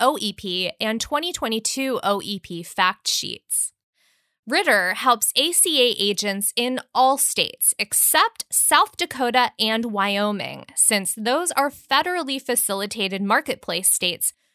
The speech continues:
with no products available. Now, let's talk diversity for a minute here, because Black, Latino, and some Asian populations have had difficulty acquiring health coverage in the United States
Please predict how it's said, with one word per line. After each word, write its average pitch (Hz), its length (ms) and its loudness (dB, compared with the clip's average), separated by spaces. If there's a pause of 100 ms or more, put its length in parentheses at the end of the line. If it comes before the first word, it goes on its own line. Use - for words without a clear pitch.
(160)
with 220 180 -2
no 247 400 4
products 180 720 -2
available. 175 760 -6 (340)
Now, 190 320 2
let's - 300 0
talk 330 340 2
diversity 190 760 -2
for 170 180 -6
a 170 40 -4
minute 170 300 -6
here, - 400 -8
because 190 460 -2
Black, 220 640 2
Latino, 277 680 0
and 220 240 0
some 359 280 2 (100)
Asian 277 460 0
populations 208 960 -2
have 233 160 -6
had 277 360 0
difficulty 233 880 -2
acquiring 247 680 0
health 254 320 2
coverage 180 460 -2 (100)
in 320 220 -2
the 330 80 0
United 202 540 2
States - 560 0